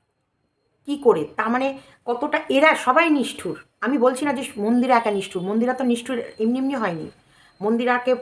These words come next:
সেই পরিচালনা, সেই বিবেক, বিবেচনা, সেই বিবেক, বুদ্ধি বা ভালোবাসা, স্নেহ দেওয়ার মতো মানুষ ছিলই না মন্দিরার কাছে।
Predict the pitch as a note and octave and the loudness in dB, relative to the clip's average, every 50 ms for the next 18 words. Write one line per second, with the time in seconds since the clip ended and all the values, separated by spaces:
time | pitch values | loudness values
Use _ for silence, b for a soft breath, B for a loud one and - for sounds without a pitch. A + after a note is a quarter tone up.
0 | - - - - B3 B3+ A#3 - - G#3+ A3+ A#3 - A#3+ A#3 A#3 A3+ G#3 G3+ G3 | -4 -12 -6 -4 -2 -2 -2 4 6 6 6 6 4 6 6 6 6 4 2 4
1 | - G#3+ G#3 F3+ G3+ G#3+ G#3 A#3 A3 - F#3 - F#3 F#3 G#3 G#3 A3 G#3+ A3+ A3 | 2 2 2 2 -2 4 6 6 6 4 0 -6 -8 -4 -2 -2 -2 0 0 -2
2 | G#3+ G#3 G#3+ G3 F3+ G3+ G#3 G3+ A3 G#3+ F#3+ F#3+ F3+ E3+ B B B B B B | 0 0 0 -2 -2 -4 0 2 2 2 2 -2 -10 -10 B B B B B B
3 | F#3 G#3+ A3+ F#3+ F3+ F3+ G#3 A3+ G3+ G3+ G#3 G3+ - - - F#3 G3+ G3 G#3 G#3 | -6 -6 -6 -6 -6 -4 -4 0 2 4 4 4 4 2 -2 0 2 2 2 2
4 | - G#3+ G#3 - - F#3+ F#3 G3 G3+ G#3+ G#3 G#3 G3+ G3 - G3+ F#3 F3 F3 F#3 | 2 -2 -2 -2 -8 -8 -8 -2 -2 0 0 0 -2 -4 -6 -8 -4 -4 -4 -4
5 | G3+ G3+ - - - _ _ _ _ _ _ _ _ _ _ _ _ _ _ _ | -4 -8 -10 -12 -18 _ _ _ _ _ _ _ _ _ _ _ _ _ _ _
6 | _ _ _ _ _ - - G#3 A#3 B3+ B3 B3+ B3 A3+ A#3 A#3 A#3 A3+ A#3 A3+ | _ _ _ _ _ -6 2 2 2 2 2 -2 -2 0 0 0 2 2 2 0
7 | A3+ A3+ A#3 A3+ - | 0 -4 -6 -8 -8